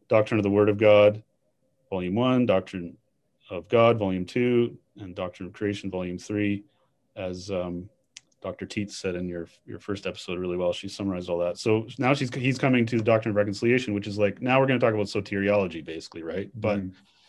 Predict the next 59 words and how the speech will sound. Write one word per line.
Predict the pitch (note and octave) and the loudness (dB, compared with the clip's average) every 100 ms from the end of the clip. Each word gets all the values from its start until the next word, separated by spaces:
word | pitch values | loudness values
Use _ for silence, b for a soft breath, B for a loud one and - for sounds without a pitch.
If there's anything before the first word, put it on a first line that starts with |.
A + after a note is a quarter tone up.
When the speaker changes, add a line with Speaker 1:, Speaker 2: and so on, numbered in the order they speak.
| b b b - | b b b -6
Speaker 1:
on | C3 | 0
a | A#2+ | 2
grander | A#2+ A#2 A#2 G#2+ | 4 6 6 4
scale | - - A2 G#2 F#2+ | 0 0 4 4 4
than | F2+ F#2 | -2 -4
just | F#2 G2 - | -4 -6 -10
the | |
question | G2+ G2 - F2 | -8 -8 -8 -12
of, | E2 | -6
like, | E2+ E2+ - | -4 -6 -12
how | - G#2 | -8 -4
do | F#2+ E2 | -2 -2
I | E2+ | -4
get | E2 D#2+ | -4 -10
saved? | - - D#2+ D#2+ | -10 -10 -10 -10
It's, | E2 - | -12 -10
like, | D#2 D#2 | -10 -10
the | G2 | -8
reconciliation | F#2 F2+ - E2+ E2+ F2 D#2+ | -8 -8 -10 -8 -8 -8 -12
of | D#2+ | -10
all | D#2 | -10
things. | - F2+ E2+ | -10 -10 -8
And | F#2 | -8
so | - A#2 G#2+ B B B B | 0 2 2 B B B B
what | - B2+ | 2 6
he | |
does | C3+ C#3+ | 6 6
is | A#2 | 4
super | - A#2 A2+ | 2 2 2
interesting, | C3+ - A#2+ G#2+ | 2 0 0 2
and | A2 | 4
it, | A2 | 2
it | A2 | 2
allows | G#2 G#2+ A2 | 4 6 4
him | A2 | 2
to | G2+ | 0
go | G2+ | 2
on | G2+ G2+ | 2 2
for | G2+ G2 | -2 -4
thousands | - G2 F#2+ F#2+ | 0 0 0 -2
and | G2 | -2
thousands | G2 F#2+ F#2+ F#2+ | 0 0 -2 -6
of | F2+ | -6
pages, | A2+ G#2+ F#2 F2+ | -2 -2 -2 -4
is | G2 | -4
that | G#2 A2 | -2 0
rather | A2+ A#2+ B2+ | 4 6 6
than, | B2 A#2 | 4 4
like, | A2 G2+ | 4 4
do | A#2 | 2
it | G#2+ | 2
once, | G#2 A#2+ G#2 | 4 4 4
he's | G2+ | -2
gonna | G#2+ | -2
take | G2 G2+ | -2 -4
three | - A2+ G2+ | -6 -6 -6
passes | - F#2+ F#2+ F2+ | -4 -2 -2 -4
at | E2+ E2 | -6 -8
it, | E2 | -10